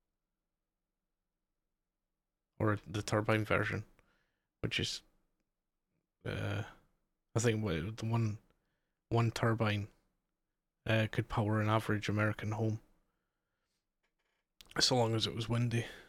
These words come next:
Uh, so yeah, I mean, that one or two of them in your back <laughs> garden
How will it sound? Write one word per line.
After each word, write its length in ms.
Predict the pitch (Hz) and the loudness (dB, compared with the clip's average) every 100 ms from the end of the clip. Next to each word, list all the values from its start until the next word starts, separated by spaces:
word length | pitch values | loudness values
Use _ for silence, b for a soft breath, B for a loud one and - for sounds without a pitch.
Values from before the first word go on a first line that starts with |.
| B B 113 | B B -4
Uh, 320 | 113 113 113 B B B _ _ _ _ _ _ _ _ _ _ _ _ _ _ _ _ _ _ - | 0 0 -2 B B B _ _ _ _ _ _ _ _ _ _ _ _ _ _ _ _ _ _ -2
so 80 | 120 | 2
yeah, 140 | 123 | 2
I 40 | |
mean, 200 | 117 113 | 2 0
that 220 | 113 120 - - _ _ - | 0 -2 -6 -16 _ _ 0
one 240 | 123 117 | 2 2
or 60 | 117 | -2
two 200 | - 113 | -2 0
of 80 | |
them 280 | 107 123 123 - _ _ _ | 0 0 -2 -8 _ _ _
in 100 | 117 | 2
your 100 | 113 | 4
back 240 | 110 120 120 | 4 4 6
<laughs> 0 | |
garden 460 | 127 135 123 139 | 4 6 6 6